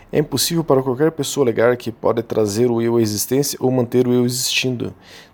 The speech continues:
de modo que devemos acreditar que alguém nos traz à existência e também nos tira da existência. Temos estudos sobre a morte.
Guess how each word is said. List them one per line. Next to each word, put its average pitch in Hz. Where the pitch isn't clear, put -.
de 143
modo 143
que 143
devemos 135
acreditar 117
que 117
alguém 131
nos 147
traz 131
à 120
existência 120
e 139
também 131
nos 135
tira 180
da 127
existência. 101
Temos 117
estudos 113
sobre 113
a 104
morte. 101